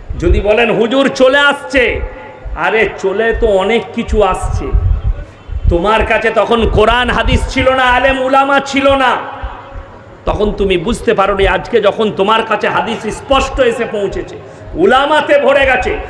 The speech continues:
গ্রামে গ্রামে আলেম হাফেজ, সমাজ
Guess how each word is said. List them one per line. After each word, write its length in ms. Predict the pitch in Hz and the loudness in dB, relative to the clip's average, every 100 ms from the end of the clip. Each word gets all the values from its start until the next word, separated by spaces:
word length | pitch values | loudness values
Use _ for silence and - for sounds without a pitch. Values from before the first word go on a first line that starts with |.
| - - 131 | -12 -14 0
গ্রামে 420 | 196 269 302 311 | 4 4 4 2
গ্রামে 320 | - 294 285 | 2 2 4
আলেম 360 | 277 262 277 262 | 4 4 2 2
হাফেজ, 440 | 233 247 247 208 - - - - - - - - - - - - - - 220 - - - - | 2 2 2 0 -2 -12 -14 -14 -14 -18 -16 -18 -18 -18 -10 -6 -6 -6 -12 -14 -20 -20 -10
সমাজ 420 | - 170 190 | -4 0 0